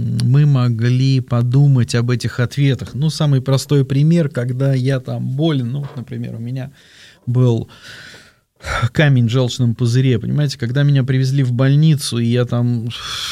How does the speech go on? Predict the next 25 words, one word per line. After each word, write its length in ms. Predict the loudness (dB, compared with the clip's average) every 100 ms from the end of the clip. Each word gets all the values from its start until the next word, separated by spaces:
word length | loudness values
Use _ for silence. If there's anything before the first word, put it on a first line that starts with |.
| -8 -6
мне 260 | 0 2 2
кололи 500 | 2 0 2 2 0
эти 180 | -2 -4
обезболивающие, 800 | -2 -2 -2 0 2 0 0 0
мне 160 | 2
ничего 200 | 2 2 0
не 100 | 0
помогало, 580 | 0 0 2 2 2
так 160 | 0 -4
что 160 | -4 -2
на 140 | -2
третий 340 | 0 -2 0
день 300 | 0 2 2
я 100 | 2
говорю: 300 | 2 2 2
«Либо 300 | 2 2 0
вы 120 | 0 0
мне 220 | 0 -2
операцию 520 | -2 -2 -2 -2 -4
делаете, 520 | 0 0 2 0 0
либо 280 | 0 0 2
я 140 | 2
из 160 | 2 0
окна 320 | 0 0 0
сброшусь», 580 | 0 0 -4 -4 -8 -14